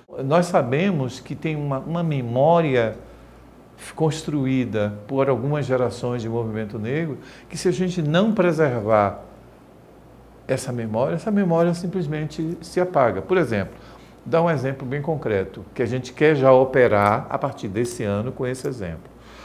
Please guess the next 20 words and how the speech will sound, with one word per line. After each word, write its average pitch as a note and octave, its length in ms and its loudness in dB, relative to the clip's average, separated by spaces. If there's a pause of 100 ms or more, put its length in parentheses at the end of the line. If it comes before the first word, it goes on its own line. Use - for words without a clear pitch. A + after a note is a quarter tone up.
(140)
Nós D#3 160 0
vamos F3 260 2
comemorar B2+ 720 2
cento E3+ 320 -2
e D#3 40 0
trinta A#2 360 -2
anos A#2+ 420 0 (260)
de C#3 120 -2
abolição C3+ 480 -2
da B2+ 100 0
escravidão C#3 720 -6 (260)
e F3 80 -4
trinta G3+ 460 4
anos C3 420 2
do C#3+ 100 -4
protesto D#3+ 600 0
negro B2+ 420 -2 (400)
no C3+ 120 -4
centenário. C#3+ 720 -4 (480)
Houve, A2+ 500 -4